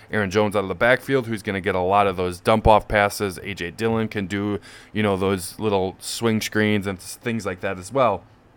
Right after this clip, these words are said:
So obviously, it's not perfect, but I do think this gives us an idea of what to look for. And I personally think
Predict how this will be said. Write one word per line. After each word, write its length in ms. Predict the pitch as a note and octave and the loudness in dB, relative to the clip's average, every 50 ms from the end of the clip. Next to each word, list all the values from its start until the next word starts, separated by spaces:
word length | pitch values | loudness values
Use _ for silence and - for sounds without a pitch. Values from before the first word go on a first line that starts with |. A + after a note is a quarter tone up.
| _ _ _ _ _ _ - - - - - - - | _ _ _ _ _ _ -20 -20 -20 -20 -20 -20 -6
So 220 | - - C#3 C3 | 2 6 6 6
obviously, 560 | C3 - C3 C#3+ C#3 C#3 C#3 B2+ - - B2 A#2 | 8 8 8 6 6 6 2 -2 -2 -2 -2 -2
it's 140 | A2 - - | -4 -4 -2
not 240 | A#2 A2 G2 - | -2 -2 -2 -4
perfect, 500 | - D3+ D#3 D3 D3 - G#2 G2 F#2 - - - - - - - - | -2 0 0 0 0 0 -4 -4 -4 -10 -20 -20 -20 -20 -20 -8 -2
but 160 | G#2+ B2 B2 | 0 2 2
I 80 | A#2+ A#2+ | 2 0
do 260 | A2+ A2+ C#3+ E3 E3+ | -2 -2 -2 -4 -4
think 440 | - - C#3 C3 B2 A#2 - - - _ _ _ | -2 -2 -4 -2 -2 -4 -8 -12 -20 _ _ _
this 280 | - G#2+ A#2 B2 A#2 - | -14 -8 -8 -6 -6 -6
gives 220 | - C3 A#2+ A2+ | -6 -6 -6 -6
us 180 | A#2+ A2 - - | -6 -8 -6 -6
an 60 | A2 | -4
idea 440 | G2+ G#2 G#2 F#2+ A#2+ B2 A#2 A2+ G#2+ | -4 -4 -6 -4 -4 -2 0 2 0
of 240 | G2 F#2+ G#2 F2+ G2 | 0 0 -2 -2 -2
what 160 | G#2 G2 - | -4 -4 -4
to 100 | - G#2 | -6 -10
look 220 | F2+ F#2 F#2+ F#2 - | -8 -8 -8 -10 -10
for. 360 | - - E2+ E2 D#2 D#2+ - - - - - - _ - | -12 -10 -10 -8 -8 -10 -12 -16 -20 -20 -20 -20 _ -6
And 460 | G#2 G#2+ G#2 G2 G2 G2 F#2+ F2+ - - _ _ _ _ _ _ - | -2 0 0 0 0 -2 -2 -6 -8 -10 _ _ _ _ _ _ -4
I 240 | G2 G#2+ A2+ B2 C3 | -2 0 2 2 0
personally 540 | A#2+ - B2+ B2 A#2 A2+ - A2+ G#2 G2 G2+ | 0 0 -2 -2 -2 -2 -4 -4 -2 -2 -4
think 480 | - - F#2+ F#2+ G#2 A2 - - - | -4 -4 -4 -4 -4 -6 -8 -14 -20